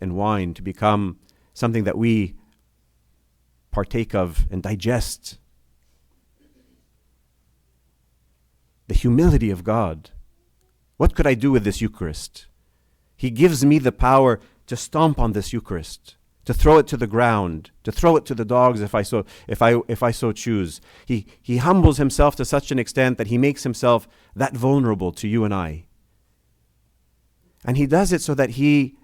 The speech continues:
invites us. What is more vulnerable than a, a small child? Who doesn't want to embrace a small child? So Jesus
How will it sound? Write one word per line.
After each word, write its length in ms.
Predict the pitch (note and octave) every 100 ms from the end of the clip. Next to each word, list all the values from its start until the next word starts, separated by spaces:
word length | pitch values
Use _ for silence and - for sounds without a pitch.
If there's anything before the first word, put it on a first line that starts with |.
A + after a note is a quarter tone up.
| -
invites 440 | A#2 G#2 B2+ -
us. 420 | F2+ C#2+ - - _ _ _ _ _ _ _ _ _ _ _ _ -
What 140 | C3+
is 120 | D#3+ D3
more 200 | C#3+ B2+
vulnerable 500 | A#2+ C#3 C3 A#2+ A2
than 160 | A2
a, 160 | G#2 -
a 100 | -
small 260 | F#2+ C3 A#2+
child? 600 | - G#2 F#2 D#2+ D#2 - _ _ _ _ _ _ _ _ -
Who 100 | C#3
doesn't 260 | D3 C#3
want 220 | B2 C3+
to 100 | B2+
embrace 720 | G#2+ G#2 A#2 A#2 G2 - - - _ _ _ _ _
a 60 | -
small 300 | - A#2+ A#2
child? 680 | - G#2 F#2+ D#2+ D#2 - _ _ _ _ _ _ _ _ _ _ _ _
So 160 | - A2+
Jesus 640 | G2+ C3+ B2 A2+ - -